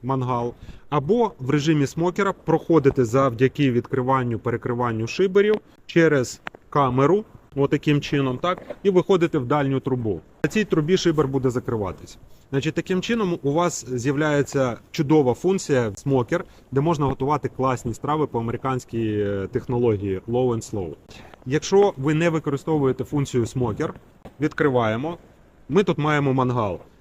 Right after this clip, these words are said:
Можна покласти шампура, готувати м'ясо на шампурах. Якщо ні, дістаємо решітки, отаким чином їх виставляємо. І ми маємо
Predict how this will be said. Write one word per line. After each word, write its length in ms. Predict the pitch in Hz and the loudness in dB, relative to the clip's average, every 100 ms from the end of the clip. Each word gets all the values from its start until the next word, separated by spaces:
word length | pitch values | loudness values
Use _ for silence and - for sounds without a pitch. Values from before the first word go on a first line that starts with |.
| _ _ | _ _
Можна 540 | 127 185 170 160 147 127 - | 2 4 4 2 -2 -4 -8
покласти 600 | 139 156 147 - 123 101 - | -4 0 0 -2 -4 -6 -6
шампура, 500 | - 135 165 190 208 | -6 -4 -2 0 0
готувати 500 | 156 - 139 143 131 | -2 -2 -2 -2 -4
м'ясо 320 | 123 131 - | -2 -4 -4
на 120 | 113 | -8
шампурах. 600 | - 107 - 104 87 - - _ _ - | -6 -8 -4 -4 -4 -10 -20 _ _ -10
Якщо 360 | 123 160 - 190 | 0 0 2 0
ні, 340 | 170 151 139 180 - - - - - | 2 2 0 -4 -10 -16 -16 -18 -16
дістаємо 600 | 127 160 - 170 180 151 | -2 -2 2 4 4 6
решітки, 600 | 143 135 - 120 - 165 185 - | 4 4 0 -2 -2 -8 -8 -6
отаким 480 | - 135 165 - 156 | 0 4 4 4 2
чином 380 | - 165 147 135 | 2 4 4 4
їх 200 | 135 131 | 2 4
виставляємо. 840 | 143 139 139 123 123 110 127 190 196 - - - - - - - - - | 4 4 2 4 4 4 0 -2 -8 -16 -18 -20 -20 -20 -20 -20 -16 -2
І 100 | 165 | 2
ми 140 | 208 | 4
маємо 480 | 175 175 160 151 143 | 4 2 0 -2 -4